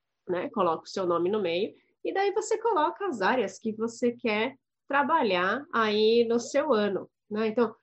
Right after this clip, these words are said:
eu coloquei aqui exemplos, né? Família, trabalho, saúde, finanças, e você pode colocar mais um monte. E daí, por exemplo, ó, na saúde, o que que você quer fazer pra sua saúde, né? Você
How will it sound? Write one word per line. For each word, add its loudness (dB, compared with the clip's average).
eu 2
coloquei 2
aqui 2
exemplos, 0
né? -2
Família, 2
trabalho, -2
saúde, -2
finanças, -4
e -10
você -12
pode -8
colocar -6
mais -2
um 2
monte. -4
E -10
daí, 4
por -2
exemplo, 0
ó, -4
na -2
saúde, 2
o -10
que -4
que -6
você -6
quer -2
fazer 4
pra -2
sua 0
saúde, -2
né? -2
Você -6